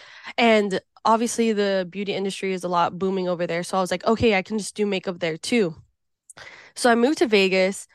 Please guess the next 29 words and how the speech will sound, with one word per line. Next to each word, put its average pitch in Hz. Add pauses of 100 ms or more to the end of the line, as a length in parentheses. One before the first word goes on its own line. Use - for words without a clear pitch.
(380)
and, 202
um, 185
I 196
tried 240
to 277
work 269
for 240
an 208
agency 196
and 185
they're 185
like, 180
"Yeah, 254
you 247
need 262
your 233
cosmetology 202
license." 165
And 214
I 196
was 196
like, 185 (200)
"To 269
do 226
makeup? 208 (180)
Like, 214
what 190
the 240
hell?" 208